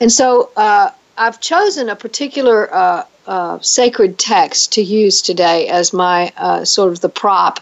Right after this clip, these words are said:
that I'm using for the show today. And it happens to come from the Christian Bible or the Jewish Tanakh. Um,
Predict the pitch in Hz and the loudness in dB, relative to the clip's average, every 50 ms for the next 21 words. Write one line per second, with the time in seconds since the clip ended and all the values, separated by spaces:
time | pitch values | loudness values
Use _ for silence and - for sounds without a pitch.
0 | - 226 226 190 185 196 190 196 190 196 196 - 202 190 180 180 - _ - - | -12 -4 -2 0 0 2 2 2 4 4 4 4 2 0 0 -4 -10 _ -20 -20
1 | - - - _ - - 214 196 185 185 180 - - 214 196 196 190 196 - 180 | -20 -20 -20 _ -6 0 2 2 2 2 2 2 2 2 2 2 2 2 2 2
2 | 185 180 180 180 175 175 175 175 _ - - - - _ _ _ - 220 220 220 | 4 4 4 4 2 2 0 -4 _ -20 -20 -20 -20 _ _ _ -2 2 2 2
3 | - - - 202 233 240 - 285 262 247 - - 262 269 - 233 202 196 202 196 | 2 2 0 0 0 0 0 0 0 0 0 0 -2 -2 0 0 0 0 0 -2
4 | - 202 190 190 190 - - 247 233 - - 247 233 220 208 196 175 175 175 185 | -2 -2 -2 -2 -2 0 0 2 2 2 2 2 2 2 2 2 2 2 2 2
5 | 185 202 - - 196 196 196 214 185 - 202 185 190 190 - - - - 214 190 | 0 -2 0 -2 -4 -2 -2 -4 -2 0 2 2 2 2 0 -2 -2 -2 -2 0
6 | 165 165 170 190 - - - _ _ _ _ _ _ _ _ _ _ _ _ - | 0 0 -2 -2 -4 -8 -16 _ _ _ _ _ _ _ _ _ _ _ _ -2
7 | 214 196 190 190 190 190 190 | 0 2 2 2 2 0 0